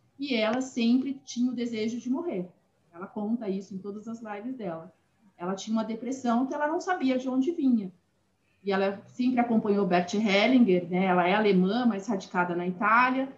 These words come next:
Ela acompanhava o Bert Hellinger por todos os seminários, e até que alguém falou, alguém falou, "Ó, você já estudou os gemelar?" Porque antes tinha essa concepção de que cada dez, sete seriam gêmeos.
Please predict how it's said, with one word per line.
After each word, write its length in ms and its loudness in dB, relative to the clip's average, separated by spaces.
Ela 140 -2
acompanhava 500 0
o 40 -6
Bert 240 -4
Hellinger 460 -2
por 140 -12
todos 260 -6
os 120 -10
seminários, 760 0
e 120 2
até 320 4
que 120 -4
alguém 280 4
falou, 520 0
alguém 300 -4
falou, 200 -2
"Ó, 140 2
você 100 -10
já 100 -2
estudou 360 -4
os 120 -6
gemelar?" 640 0
Porque 140 -10
antes 300 -2
tinha 180 -2
essa 160 -8
concepção 600 -8
de 100 -8
que 80 -20
cada 300 -6
dez, 760 -4
sete 380 -8
seriam 340 -4
gêmeos. 560 -10